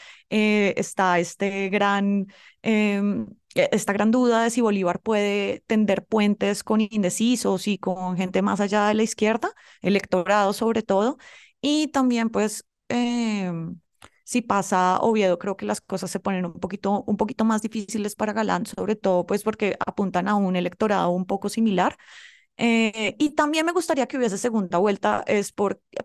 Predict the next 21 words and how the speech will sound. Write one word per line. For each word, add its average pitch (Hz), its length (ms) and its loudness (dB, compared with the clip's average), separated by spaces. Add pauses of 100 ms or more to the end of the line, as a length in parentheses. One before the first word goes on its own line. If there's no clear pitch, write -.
para 202 200 2
ver 180 140 2
si 190 100 -6
se 208 140 -2
prende 170 300 0
esto, 160 180 -4
para 185 220 2
ver 180 160 2
si - 180 -8
empezamos 196 580 -2
otra 202 200 0
vez 196 120 0
a 208 40 0
hablar 202 200 0
de 208 80 -4
política 196 540 -2
electoral, 196 580 0
de 196 120 0
temas 185 420 0
de 196 100 0
ciudad, 202 480 2